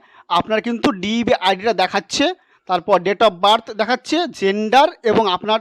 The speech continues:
স্টুডেন্ট নাম দেখাচ্ছে। এভাবে আপনারা খুব সহজে নিজেদের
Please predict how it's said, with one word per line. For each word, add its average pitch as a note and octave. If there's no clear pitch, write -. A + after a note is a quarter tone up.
স্টুডেন্ট A3
নাম F#3
দেখাচ্ছে। D3
এভাবে F#3
আপনারা A3+
খুব A3
সহজে G3+
নিজেদের G3+